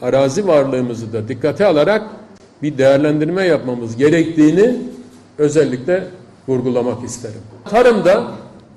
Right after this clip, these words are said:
her alanda olduğu gibi tarım alanında da dijitalleşmenin yaygınlaştırılması lazım. Biz bunu mesela orman yangınlarımızda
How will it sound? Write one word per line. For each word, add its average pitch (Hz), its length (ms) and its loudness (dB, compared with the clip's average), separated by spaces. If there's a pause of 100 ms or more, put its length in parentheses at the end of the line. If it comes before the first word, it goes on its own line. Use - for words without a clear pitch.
(140)
her 247 200 4
alanda 165 520 2
olduğu 175 480 4
gibi 160 440 -2 (420)
tarım 240 260 2
alanında 147 560 0
da 190 140 0 (580)
dijitalleşmenin 165 1200 -2
yaygınlaştırılması 131 1040 -2
lazım. 110 320 -4 (680)
Biz 185 220 0
bunu 214 180 2
mesela 214 460 2
orman 180 360 4
yangınlarımızda 180 1120 2